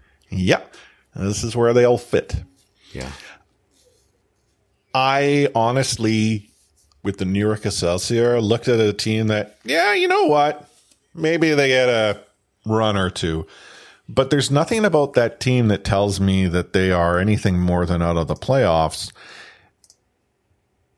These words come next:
Speaker 1: And I feel bad for saying that because I do appreciate what they thought they were trying to do,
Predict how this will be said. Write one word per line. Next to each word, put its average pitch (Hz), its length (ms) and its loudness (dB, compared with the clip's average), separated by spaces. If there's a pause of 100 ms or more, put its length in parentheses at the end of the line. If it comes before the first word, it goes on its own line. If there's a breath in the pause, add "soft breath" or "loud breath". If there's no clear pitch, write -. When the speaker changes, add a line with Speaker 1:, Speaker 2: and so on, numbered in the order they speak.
(640)
Speaker 1:
And 139 140 2
I 123 140 2
feel 135 200 2
bad 117 420 0
for 98 220 -2
saying 160 300 2
that 104 360 -2 (120)
because 107 720 0 (1600)
I 110 60 -2
do 117 640 0 (600)
appreciate 131 880 0 (800 soft breath)
what 123 240 0
they 107 120 2
thought 123 360 0
they 139 100 4
were 139 140 2
trying 143 400 0
to 151 100 -4
do, 160 360 2